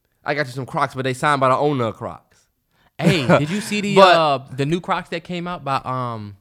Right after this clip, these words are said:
Speaker 1: Oh, yeah, I saw those. People flipping them for three hundred?
Speaker 2: something Crocs by the Saleh Bembry joints?
Speaker 1: People flipping them for three hundred.
Speaker 2: Three hundred? Them joints is going for, like, seven hundred on StockX.
Speaker 1: Yeah, see?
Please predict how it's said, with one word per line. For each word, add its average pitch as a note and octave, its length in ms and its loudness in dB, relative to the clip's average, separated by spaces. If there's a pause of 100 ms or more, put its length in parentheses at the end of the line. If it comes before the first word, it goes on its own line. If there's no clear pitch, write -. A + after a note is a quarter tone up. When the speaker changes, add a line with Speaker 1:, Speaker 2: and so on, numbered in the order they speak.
(160)
Speaker 1:
Oh, D#3+ 80 0
yeah, G#3 100 0
I G3 40 -4
saw G#3 120 -8
those. G#2 220 -10
People D3 180 -14
flipping D#3+ 240 -8
them D3+ 100 -10
for D3+ 100 -12
three E3 140 -10
hundred? E3+ 220 -10 (540)
Speaker 2:
something E3 760 -8
Crocs D#3+ 440 -4
by B2+ 680 -4 (600)
the A#2 160 -6
Saleh E3 720 2
Bembry E3 360 -4
joints? E3+ 440 -16
Speaker 1:
People A#2 220 -10
flipping B2+ 240 -8
them A2+ 100 -10
for B2 80 -10
three C3+ 160 -8
hundred. D#3 260 -8 (600)
Speaker 2:
Three C#4 240 4
hundred? D#3 400 0
Them D4 160 0
joints A#3+ 160 0
is G#3 40 -8
going A3 180 2
for, G#3 100 -2
like, F3+ 160 2
seven C#4 400 0
hundred E3+ 320 -2
on B2+ 80 -4
StockX. A#2+ 300 -8
Speaker 1:
Yeah, C3+ 260 -2
see? F#3+ 400 -6